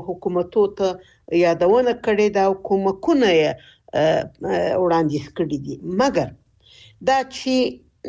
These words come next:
نړۍ نن ناکامه ده، په جنګ کې نړۍ د دغه برابري او عدالت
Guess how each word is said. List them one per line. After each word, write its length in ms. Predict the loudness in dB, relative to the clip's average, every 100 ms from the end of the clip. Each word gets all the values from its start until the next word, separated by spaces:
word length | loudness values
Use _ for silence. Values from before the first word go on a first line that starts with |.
| -6 2
نړۍ 440 | 4 4 4 2 0 -4 -16 _ _ _ _ 0
نن 280 | 2 2 2
ناکامه 560 | 0 0 0 0 -2
ده، 300 | 0 0 -2 -8 _
په 80 | -10
جنګ 320 | -4 0 0 -2 -4
کې 140 | -6
نړۍ 440 | -4 -2 0 0 -2 -8 -18 _
د 80 | -4
دغه 380 | -2 -2 0 -2
برابري 720 | 0 0 0 0 -2 0 0
او 180 | 2 0
عدالت 560 | -2 -4 0 -2 -2